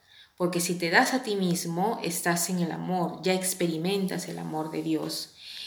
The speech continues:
el gozo de dar, porque no hay más felicidad más gra-, no hay felicidad más grande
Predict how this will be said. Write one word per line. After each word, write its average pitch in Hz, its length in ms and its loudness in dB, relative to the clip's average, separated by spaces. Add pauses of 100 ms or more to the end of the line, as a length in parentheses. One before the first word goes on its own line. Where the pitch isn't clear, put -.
el 165 160 2
gozo 180 380 4
de 170 120 2
dar, 160 400 4 (300)
porque 175 240 -2
no 170 160 2
hay 190 180 6
más 190 240 2
felicidad 170 680 0
más 170 260 0
gra-, 160 220 2
no 175 100 4
hay 185 60 2
felicidad 175 440 2
más 180 160 4
grande 180 560 6